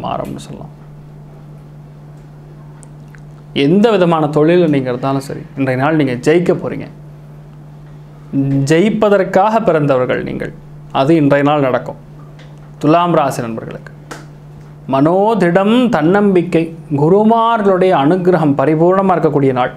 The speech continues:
இன்றைய நாள் கண்டிப்பாக வெளிநாடு சம்பந்தப்பட்ட பயணம், வெளியே போறது, ஒரு தூரதேச பயணம், பக்கத்து ஊருக்கு போயிட்டு வர்றது, நல்ல தகவல் வந்து சேர்றது, இந்த மாதிரி ஏதோ ஒண்ணு நல்லா நடக்கும். அது உங்களுக்கு பெரிய அளவுக்கு ஸ்லாக்கியத்தை கொடுக்க போறது, வெற்றியை கொடுக்க போறது.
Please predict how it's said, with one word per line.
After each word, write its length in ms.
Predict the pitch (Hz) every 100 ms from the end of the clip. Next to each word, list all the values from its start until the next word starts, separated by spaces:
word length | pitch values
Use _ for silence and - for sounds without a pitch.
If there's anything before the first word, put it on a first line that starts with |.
| -
இன்றைய 220 | 131 131 135
நாள் 120 | 175 165
கண்டிப்பாக 500 | 143 170 170 151 147
வெளிநாடு 400 | 156 165 185 175
சம்பந்தப்பட்ட 380 | 156 147 139 131 131
பயணம், 300 | 131 139 135
வெளியே 240 | 143 175 151
போறது, 280 | 135 127 135 - - - - - - -
ஒரு 120 | 143 139
தூரதேச 460 | 170 202 180 156 147 127
பயணம், 260 | 127 131 - - -
பக்கத்து 340 | 151 202 190 175
ஊருக்கு 220 | 175 151
போயிட்டு 220 | 139 135 127
வர்றது, 220 | - - - 143
நல்ல 220 | 151 190 214
தகவல் 340 | 160 175 202 185
வந்து 140 | 147 143
சேர்றது, 320 | 131 135 143 -
இந்த 100 | 135 147
மாதிரி 140 | 180 147
ஏதோ 120 | 151 190
ஒண்ணு 220 | 175 156
நல்லா 180 | 131 135 139
நடக்கும். 300 | 120 - - - - - - -
அது 120 | 139 139
உங்களுக்கு 240 | 135 127 135
பெரிய 260 | 151 214 196
அளவுக்கு 320 | 180 180 175
ஸ்லாக்கியத்தை 420 | 143 156 170 156
கொடுக்க 200 | 139 135 131
போறது, 200 | 127 160
வெற்றியை 320 | 147 - 226 175
கொடுக்க 200 | 139 127 -
போறது. 180 | 135